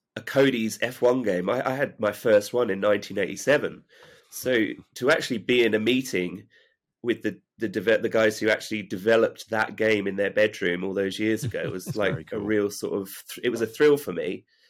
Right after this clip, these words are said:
Speaker 1: It was like this top-down,
Speaker 2: Yeah.
Speaker 1: uh, racetrack, and it had little oil patches and spanners. You had to just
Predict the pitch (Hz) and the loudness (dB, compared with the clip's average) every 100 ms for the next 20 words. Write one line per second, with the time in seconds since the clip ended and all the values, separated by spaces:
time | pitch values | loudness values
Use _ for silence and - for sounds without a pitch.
0 | _ 113 117 123 - 117 - - 139 - | _ -4 2 2 2 -2 -6 0 0 0
1 | - 113 113 107 101 101 107 _ 101 90 | 0 4 6 6 6 0 -10 _ -6 -4
2 | 87 82 _ 107 104 98 113 113 117 - | -4 -8 _ 2 4 4 6 4 4 -2
3 | 104 90 - - 104 110 107 95 110 113 | 0 0 -2 -4 -2 0 2 2 6 6
4 | 104 - 107 - - 104 101 98 104 98 | 6 4 -2 -2 -2 0 2 0 -6 -10
5 | - - 120 107 98 101 - - _ - | -12 -6 -2 0 0 -4 -14 -20 _ -4
6 | 107 117 135 107 - | 0 0 0 -4 -2